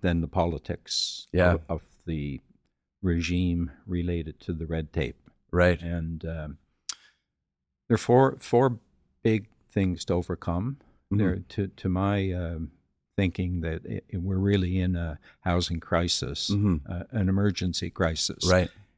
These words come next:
Speaker 1: And, um, I think that, um, the only way to really solve it is for the province to step up and take over some of the authorities with respect to the Planning Act.
Speaker 2: Oh, okay.
Speaker 1: And, uh, it was interesting, um,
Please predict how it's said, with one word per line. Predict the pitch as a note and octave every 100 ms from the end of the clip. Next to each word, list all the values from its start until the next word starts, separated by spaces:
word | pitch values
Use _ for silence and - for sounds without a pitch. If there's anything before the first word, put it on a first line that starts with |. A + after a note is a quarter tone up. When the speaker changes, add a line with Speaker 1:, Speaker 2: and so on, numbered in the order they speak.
| _
Speaker 1:
And, | G2+ F2+ F2+ F2+
um, | F2+ F2 E2+ E2 _ _ - - _
I | F#2+
think | G2+ A2+ -
that, | F#2+ F2+ _ -
um, | F#2 F2 D#2+ F2+ _ _ _ -
the | A2+
only | G#2 G2+
way | G2
to | F#2
really | G2 F2+ E2
solve | - F#2+ G2+ F#2
it | E2 F2
is | E2 -
for | - E2
the | F2
province | - F2 F2+ F2 D#2 -
to | -
step | - E2+ D#2
up | F2 F2 E2+
and | E2 - - _ -
take | G#2+
over | G2+ F2+ F2+
some | - F#2+
of | F#2
the | F#2
authorities | E2+ - F#2+ F#2+ F2+ F2 E2 - -
with | F#2 -
respect | E2+ - F2+ -
to | -
the | E2
Planning | - F#2 F#2 F2
Act. | D#2 D2+ F2+ _ - -
Speaker 2:
Oh, | G2 B2
okay. | C#3 B2+ G#2+
Speaker 1:
And, | F#2+ F#2+ F2+
uh, | F#2 F#2 -
it | C3+
was | B2+
interesting, | F#3+ E3+ B2+ G#2+ - G2+ F#2+ F#2
um, | F2+ F2 E2+